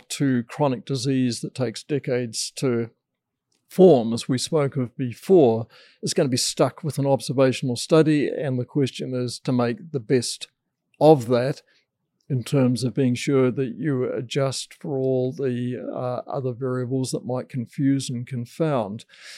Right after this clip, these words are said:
So that's one thing that, uh, we have to face in nutritional epidemiology, not in Adventism, uh, p-, as studies of Adventists particularly. The, the other thing is that we nearly always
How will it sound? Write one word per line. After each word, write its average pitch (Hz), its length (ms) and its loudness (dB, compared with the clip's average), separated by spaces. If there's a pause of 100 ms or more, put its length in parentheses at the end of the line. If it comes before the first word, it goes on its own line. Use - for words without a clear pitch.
(160)
So - 120 -2
that's 190 240 2
one 165 240 6
thing 127 540 0 (380)
that, 131 340 0 (220)
uh, 113 460 -4 (140)
we 139 180 -4
have 117 240 -4
to 135 80 -8
face 127 440 -2 (180)
in 170 140 0
nutritional 135 680 0
epidemiology, 117 920 -4
not 123 240 -2
in 110 140 -2
Adventism, 120 1040 -8 (100)
uh, 117 1040 -10
p-, 120 500 -6
as 131 200 -8
studies 120 340 -4
of 123 80 0
Adventists 151 320 4
particularly. 131 500 0 (460)
The, 151 240 6
the 220 120 -2
other 302 180 2
thing 127 280 0
is 123 260 -2
that 175 220 0
we 147 380 2 (160)
nearly 180 380 4
always 139 760 4